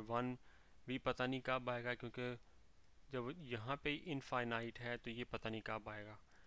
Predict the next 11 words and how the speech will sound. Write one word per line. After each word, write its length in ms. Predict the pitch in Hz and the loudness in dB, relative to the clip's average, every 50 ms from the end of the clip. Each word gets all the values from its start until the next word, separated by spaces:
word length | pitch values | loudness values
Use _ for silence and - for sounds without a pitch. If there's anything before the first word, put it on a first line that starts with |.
| - - - - | -20 -20 -14 -6
फिर 100 | - 123 | -2 -2
उसके 240 | 127 123 - - 143 123 | 0 0 0 -2 -2 2
बाद 260 | 120 123 123 120 123 | 4 6 6 6 4
आपने 240 | 120 117 - 123 123 143 147 | 2 2 2 0 -2 -2 -4
इससे 240 | - - - - 185 196 165 139 | -6 -6 -8 -8 -6 -2 0 0
एक 120 | 135 - - | 0 0 -2
step 380 | - - - 135 123 - - | -4 -2 0 0 0 0 -2
बड़ा 260 | 120 113 117 110 113 113 | 0 2 2 4 4 2
लिखना 320 | 113 113 - - - 120 | 2 0 -4 -4 -4 -2
होगा, 320 | 117 117 113 110 110 107 104 - - - - - - - - - - - - - - 120 | -2 -2 -2 -6 -8 -12 -14 -16 -20 -20 -20 -20 -20 -20 -20 -20 -20 -20 -20 -14 -8 -4
ये 220 | 117 123 131 131 | 0 2 2 2